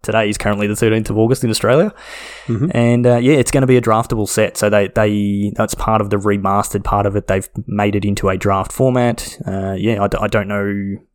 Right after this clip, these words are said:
Speaker 1: There's no details on costing, if it's gonna be gold or gems or whatever to draft it, but, uh, yeah, it'll be draftable. Uh, I believe you're gonna be able to buy packs as well from the, the, the stores and things like that, unlike Jumpstart, which, uh,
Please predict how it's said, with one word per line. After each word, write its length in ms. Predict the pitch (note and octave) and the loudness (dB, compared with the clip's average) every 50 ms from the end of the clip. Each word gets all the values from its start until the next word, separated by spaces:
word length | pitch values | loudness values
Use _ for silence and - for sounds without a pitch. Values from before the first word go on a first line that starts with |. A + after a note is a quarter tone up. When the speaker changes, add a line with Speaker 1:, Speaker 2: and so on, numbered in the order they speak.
| _ _ | _ _
Speaker 1:
There's 200 | - G#2 G2+ G#2 | -2 -2 -2 0
no 480 | - A2 G#2+ G#2+ G#2 G#2+ G#2 G2+ G2+ G2+ F#2+ - | -2 0 0 2 2 2 2 2 0 -2 -2 -2
details 420 | - G2 G2+ - - G2 G2 G2 | -2 -2 -2 -2 -2 -2 -2 -2
on 120 | G2+ F#2+ | -4 -4
costing, 500 | - - - G2+ - - - G#2 G2 G2 | -4 -4 -4 -2 -4 -4 -4 -4 -4 -4
if 100 | F#2+ - | -4 -6
it's 120 | - - - | -8 -8 -6
gonna 120 | - G2 | -6 -6
be 120 | F#2+ G2+ F2+ | -4 -6 -2
gold 400 | - F#2+ F#2+ F#2+ F#2+ F#2+ G2 F#2+ | -2 0 0 2 0 -2 -2 -4
or 60 | F#2+ | -8
gems 420 | G2 - G#2 G2 G2 G2 G2 G2+ - | -6 -6 -6 -4 -4 -4 -6 -4 -4
or 80 | G2 G2 | -4 -4
whatever 220 | G2 G2 F#2+ G2 | -4 -4 -6 -6
to 140 | F#2+ - - | -8 -8 -6
draft 400 | - G#2+ G#2+ G#2+ G#2+ G#2 - - | -2 -2 0 0 0 -2 0 0
it, 180 | A2 G#2 - - - | 0 0 0 -2 -2
but, 260 | - F#2+ F#2 - - - - - - - - - - - _ _ _ | -4 -4 -4 -8 -12 -20 -20 -20 -20 -20 -20 -20 -20 -20 _ _ _
uh, 320 | - - G2+ G2 G2 G2 F#2+ | -4 -2 -2 -2 -2 -4 -2
yeah, 120 | - C3 B2+ | -2 -2 0
it'll 120 | A2+ G#2+ | 0 0
be 100 | G#2 G#2+ G2+ | -2 0 0
draftable. 800 | A2 G#2 A2 A2+ - - A2 A2+ A#2 A#2 A2+ A2+ - - - - | 2 2 2 0 0 -2 0 2 2 2 2 -2 -4 -6 -4 -2
Uh, 260 | G#2 G2+ G2 G2 G2 G2 | 0 0 2 0 0 -2
I 40 | G#2+ | -2
believe 600 | G#2 G#2+ G#2+ A2 A2+ A#2 A#2 A#2+ A#2+ A#2+ A#2 - | 0 0 0 2 4 4 4 2 2 0 0 -2
you're 80 | B2 | -2
gonna 140 | A2 B2 B2 | 0 0 0
be 100 | A#2 A#2+ | 2 2
able 100 | A#2+ A2+ | 2 2
to 80 | G#2+ - | 0 0
buy 340 | - G#2 G2+ A2 A2+ A#2 A#2+ | 0 0 2 2 0 -2 -2
packs 460 | - - - C3 C#3 C#3+ - - - | -2 -2 -2 -2 -2 -4 -6 -2 -2
as 160 | C3 A#2 - | -2 -2 0
well 640 | - B2+ C3 C3 C3 C3 C3 C3 C3 B2 B2 B2+ B2+ - - - _ _ - | 0 0 2 2 4 2 2 2 2 2 0 0 -2 -6 -10 -18 _ _ -16
from 340 | - - A#2+ A#2 A2+ A2+ A2 | -6 -2 -2 0 0 0 2
the, 260 | A2+ A#2 A2 A2 G#2 - | 2 2 2 0 0 -2
the, 220 | G2+ G#2 G#2 G2+ - - - - | -2 0 0 -2 -4 -8 -6 -6
the 100 | - G#2 | -4 -4
stores 600 | - - - - B2+ A#2+ A#2+ A#2+ B2 A#2+ A#2 - | -4 -2 0 2 2 4 4 4 4 2 2 0
and 120 | A#2 A2+ | -2 -2
things 240 | A2+ A#2 A#2 A2+ - | 0 0 -2 0 0
like 200 | A2+ A2 G#2+ - | -2 -4 -2 -2
that, 180 | - A2+ A2 A2 | -2 -2 0 0
unlike 380 | G#2+ G#2 G#2+ G#2 G#2 G2 - | 0 0 0 -2 -2 -4 -4
Jumpstart, 640 | - - G#2 G#2 - - - C3 B2+ C#3 D3+ - - | -2 -2 -2 -2 -2 -4 -4 -2 -2 0 -2 -2 -4
which, 340 | - B2 A2 - - - - | -6 -8 -8 -8 -10 -8 -6
uh, 200 | G#2 G2 G2 G2 | -4 -4 -4 -6